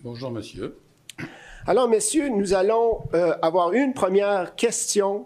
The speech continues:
Speaker 2: que vous aurez à répondre à tour de rôle pour cinq minutes environ. Alors, cette question portera sur, euh, les problèmes dans le monde. Alors, nous vivons dans une société occidentale en profonde décadence,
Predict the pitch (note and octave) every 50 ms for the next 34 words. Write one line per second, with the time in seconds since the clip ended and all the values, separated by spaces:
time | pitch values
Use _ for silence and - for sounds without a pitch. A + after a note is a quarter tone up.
0 | - - - F3 F3 D3+ D3+ E3 C3+ D#3 F3+ F3 F#3+ G3+ F#3+ F3+ D#3+ E3 E3 E3
1 | E3 F3 F#3 G3 F#3+ E3+ D#3 D#3+ D3 C#3+ - - - - - - D#3 D3+ - C4+
2 | D4 C4 A#3+ A3 F3 C#3+ C3+ C#3 C#3+ E3 G3+ C4 D4+ D4+ D4+ - - - _ -
3 | - - - - G3+ F#3+ E3+ - E3 D3+ D3 D#3 G3 C#4+ - - - - _ -
4 | C#3+ D3 C3+ B2+ C#3+ D3+ E3 G3 C#4 F#4+ - - - - _ _ _ - - -
5 | - - - - _ - D#3 E3+ F#3+ G3+ G3 - A3+ - - A#3 A3+ - F4 E4+
6 | E4 - G#3+ G3 - - - A3+ A#3 G3 - - - F3 F3+ G3 G3 F#3+ F3 -
7 | - _ _ _ _ _ _ - - _ _ - - _ _ _ _ _ _ _
8 | _ - D3 D3+ D3+ C#3+ D3 - D#3 D#3 D#3 - F#3 F3+ D#3+ F3 F#3 G3 F#3 E3
9 | F3+ F#3+ F#3 F3+ E3+ E3 D#3 C#3+ C3 B2 A2+ G#2+ - - - - - _ _ -
10 | - - - - - D3 E3 F3+ F3+ E3+ D3 C3 C3 C#3 D#3+ F3 G3 G3+ G3+ B3
11 | A3+ A#3 C4 B3+ B3 A#3+ A3 F#3 G3 G#3+ G3 - - A3+ G#3 - G#3+ G3+ G3+ -
12 | A3 G#3+ G3 G#3 - - F#3 F#3 E3+ D#3+ D#3 D#3+ E3 D#3 E3 E3 E3+ E3 D3 D3
13 | C#3+ - - F#3 F3 - - F3+ F#3+ G3 F#3+ E3+ D3+ C#3+ B2+ C3+ D3+ D3 D3 C#3+
14 | C#3+ C#3+ C#3 C#3 D3+ F3+ A#3+ C4+ - - - - -